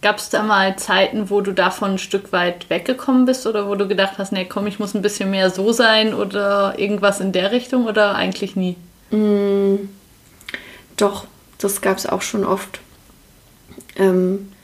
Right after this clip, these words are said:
Speaker 2: so, es gibt ja so, ähm, Arbeitsfelder in meinem Beruf, die fallen mir leichter und dann gibt's welche, die fallen mir schwerer.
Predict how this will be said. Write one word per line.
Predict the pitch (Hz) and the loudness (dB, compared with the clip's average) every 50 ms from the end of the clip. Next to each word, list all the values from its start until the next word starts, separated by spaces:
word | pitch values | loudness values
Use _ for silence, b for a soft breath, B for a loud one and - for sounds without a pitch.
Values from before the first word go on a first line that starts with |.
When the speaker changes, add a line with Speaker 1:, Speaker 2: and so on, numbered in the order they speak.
| B B B B B B B B _ _ | B B B B B B B B _ _
Speaker 2:
so, | - - 202 202 208 - - | -10 -8 -8 -8 -8 -10 -10
es | - 185 - - | -8 -8 -6 -4
gibt | - 220 226 - | -4 -4 0 0
ja | 220 208 196 190 190 196 196 | 2 2 4 4 4 2 2
so, | 214 196 190 185 190 - - 196 | 2 2 2 2 0 -4 -6 -4
ähm, | 196 196 196 196 196 196 196 196 196 - - | -4 -4 -4 -2 -2 -2 -2 -4 -4 -6 -2
Arbeitsfelder | 196 196 202 233 233 226 - - - - 202 202 208 220 220 208 208 | 0 2 2 2 0 0 -2 -4 -2 2 2 2 4 2 2 0 0
in | 202 202 | 0 0
meinem | 202 208 202 208 | 0 0 -2 -2
Beruf, | 214 208 208 - 226 233 262 302 294 302 - - - - - _ | -4 -6 -2 0 2 2 4 2 2 -2 -6 -10 -16 -20 -20 _
die | - - - 208 | -12 -10 -8 -8
fallen | - - 220 214 208 196 | -4 0 0 2 4 4
mir | 196 190 202 196 208 | 4 4 4 2 2
leichter | 202 214 233 277 - - - 294 | 2 2 2 2 0 -4 -4 -4
und | 269 247 | -2 0
dann | 240 220 | 0 0
gibt's | 220 220 - | -2 -2 -4
welche, | - 208 208 220 | -4 -4 -4 -4
die | 214 196 | -6 -6
fallen | - - 196 196 | -4 -2 0 0
mir | 190 196 | 0 0
schwerer. | 196 - - 202 214 240 233 247 247 277 | -2 -2 0 0 0 0 0 -2 -2 -4